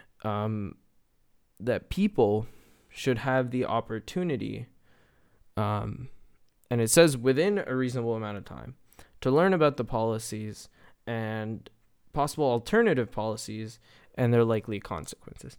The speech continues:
This is something I think that all democracies across the world kind of have, have not worked hard enough on. Uh,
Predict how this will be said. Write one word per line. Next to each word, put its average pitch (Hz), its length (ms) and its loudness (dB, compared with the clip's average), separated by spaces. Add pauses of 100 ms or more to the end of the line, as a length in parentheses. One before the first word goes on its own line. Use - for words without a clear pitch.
(220)
This 175 180 2
is 185 120 6
something 147 300 4
I 120 100 2
think 131 220 -2
that 113 200 0
all 123 180 4
democracies 120 640 2
across 107 480 -2
the 147 80 6
world 107 380 2 (400)
kind 104 280 -4
of 101 120 -6 (240)
have, 127 400 2 (1400)
have 123 360 -2
not 127 440 4
worked 120 400 2
hard 104 300 -2
enough - 300 -14
on. - 220 -18 (760)
Uh, 107 260 -2